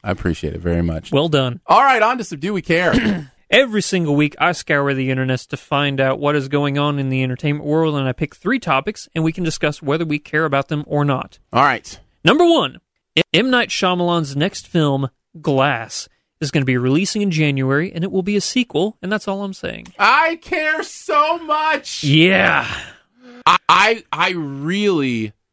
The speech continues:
Speaker 1: uh, like, it, I, it's, yeah, this is hard to talk about.
Speaker 2: Yeah.
Speaker 1: Because honestly, I, there's such a great experience in store that I don't, that I don't wanna to spoil about stuff and such and such.
Speaker 2: One year, I guess,
Speaker 1: <clears throat>
Speaker 2: since his last film.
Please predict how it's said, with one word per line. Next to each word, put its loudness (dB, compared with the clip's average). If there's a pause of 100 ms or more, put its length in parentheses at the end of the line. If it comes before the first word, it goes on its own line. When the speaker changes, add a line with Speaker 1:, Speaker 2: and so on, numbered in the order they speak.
(140)
Speaker 1:
uh, 0
like, -2 (100)
it, -12 (340)
I, -4 (120)
it's, -4
yeah, 2
this -6
is -8
hard 0
to -14
talk -4
about. -4 (320)
Speaker 2:
Yeah. 0 (260)
Speaker 1:
Because 2
honestly, 0
I, -2 (280)
there's 0
such -2
a -6
great 0
experience -4
in -2
store 0
that -2
I 2
don't, -6
that -2
I 0
don't -4
wanna -4 (240)
to -10
spoil 0
about -2
stuff -4
and -8
such -6
and -12
such. -2
Speaker 2:
One 2
year, 0
I -6
guess, 0
Speaker 1:
<clears throat> -4
Speaker 2:
since 0
his -2
last -2
film. -14